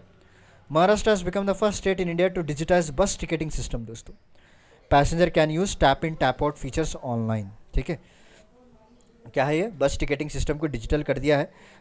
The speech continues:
जम्मू कश्मीर पल्ली village has become the India's first carbon neutral panchayat। Prime Minister Narendra Modi has inaugurated five hundred kilowatt solar plant in Palli village। Indian Home Minister Amit Shah on twenty-third April addressed Veer Kunwar Singh Vijayotsav program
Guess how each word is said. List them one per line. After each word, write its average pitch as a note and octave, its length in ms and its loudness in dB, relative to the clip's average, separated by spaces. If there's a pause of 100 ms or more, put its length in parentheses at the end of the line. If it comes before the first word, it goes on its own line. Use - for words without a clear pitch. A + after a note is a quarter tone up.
जम्मू D#3+ 180 2 (100)
कश्मीर A#3+ 240 0 (100)
पल्ली A3 240 2
village F#3 300 0
has C#3+ 120 -2
become F3 240 0
the D#3+ 80 -2
India's E3 280 2
first G3 280 -2
carbon D#3 360 6
neutral D3 220 -2 (100)
panchayat। C3+ 340 0 (640)
Prime D3 200 4
Minister F3 220 -2
Narendra D#3+ 300 0
Modi D#3+ 160 2
has D#3 140 2
inaugurated D3 520 0
five C#3 160 2
hundred D#3 260 0
kilowatt D3 320 2
solar G3 380 0
plant A#2+ 260 -2
in E3 120 -8 (100)
Palli A#2+ 280 -4 (180)
village। G2 500 -12 (760)
Indian D#3 220 0
Home D#3+ 160 2
Minister D#3+ 300 0 (160)
Amit C#3+ 160 -4
Shah E3 180 2 (120)
on B2+ 200 -2
twenty-third C3+ 440 2
April C3+ 240 -2 (440)
addressed C#3+ 400 2
Veer F3 160 2
Kunwar D#3 400 4
Singh E3 260 -4
Vijayotsav D3 540 0
program C3 400 -2